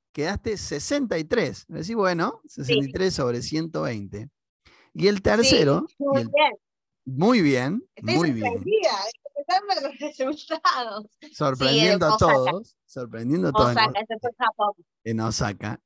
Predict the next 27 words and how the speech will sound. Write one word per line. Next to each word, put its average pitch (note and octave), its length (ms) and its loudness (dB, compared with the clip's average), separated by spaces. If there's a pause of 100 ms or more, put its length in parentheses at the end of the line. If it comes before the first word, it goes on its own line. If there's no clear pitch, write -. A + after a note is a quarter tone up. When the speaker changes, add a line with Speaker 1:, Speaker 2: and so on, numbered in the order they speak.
Speaker 1:
Y F3 200 -2
el G4+ 100 -2
tercero, B2+ 560 0
Speaker 2:
Sí. - 180 -6
Speaker 1:
en, A#2 220 -8
en A2+ 160 -4
Madrid, A#2 500 2
y G#2 80 -4
en G2+ 80 -4
este G#2+ 200 -4
nos G2 80 -4
vamos G2+ 360 -4
a F#2 60 -12
explayar G2 400 -8
un G2+ 80 -6
poquito A2+ 300 -2
más, G#2+ 160 0
en G2 80 -2
el G2 120 -4
dos A#2 160 0
mil C3 240 0
uno, G#2+ 360 -4 (640)
lograste E3+ 420 0
lo E3 100 0
que C3 120 -4
nunca D#3+ 560 -2
antes C3+ 580 -4